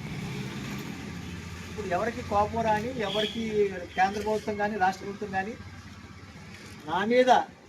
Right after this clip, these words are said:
తప్పని వ్యాఖ్యానం చేయని నేను మాత్రం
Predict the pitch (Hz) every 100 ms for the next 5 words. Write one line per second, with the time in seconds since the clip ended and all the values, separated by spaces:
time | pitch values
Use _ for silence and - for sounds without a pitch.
0 | - - - - - 185 - 254 247 226
1 | 214 - - - - - 160 180 214 214
2 | 196 202 214 208 208 190 214